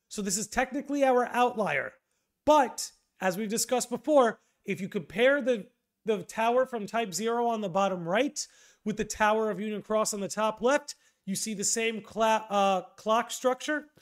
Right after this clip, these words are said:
And at the very, very bottom, we have Twilight Town and that clock tower as well. So, I'm seeing a lot of similarities here.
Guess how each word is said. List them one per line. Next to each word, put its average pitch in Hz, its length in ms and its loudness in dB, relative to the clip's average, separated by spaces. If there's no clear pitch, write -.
And 214 140 0
at 214 100 -6
the 208 80 -4
very, 262 360 4
very 277 260 6
bottom, 233 460 4
we 220 160 -2
have 214 220 2
Twilight 208 560 0
Town 196 400 0
and 190 180 -2
that 190 200 -2
clock 185 320 -6
tower 175 360 -2
as 147 160 -8
well. 151 360 -4
So, 269 380 2
I'm 311 260 4
seeing 294 300 0
a 254 40 0
lot 254 220 4
of 220 60 -2
similarities 226 760 0
here. 233 360 -2